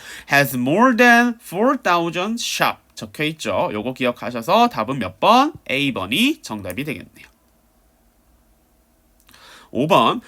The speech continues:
What ti-, what items can visitor buy in the Grand Bazaar? 자, 그랜드 바자르에서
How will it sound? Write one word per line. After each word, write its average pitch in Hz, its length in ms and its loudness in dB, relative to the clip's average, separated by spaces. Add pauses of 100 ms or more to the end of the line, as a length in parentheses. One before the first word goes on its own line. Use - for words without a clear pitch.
(260)
What 185 180 4
ti-, 185 420 4
what 175 280 2
items 180 880 -2 (100)
can 139 420 -2
visitor 180 540 0
buy 120 460 2
in 110 160 -4
the 113 120 -6
Grand 127 280 -2
Bazaar? 82 340 -6
자, 151 160 -4
그랜드 247 340 0
바자르에서 175 800 2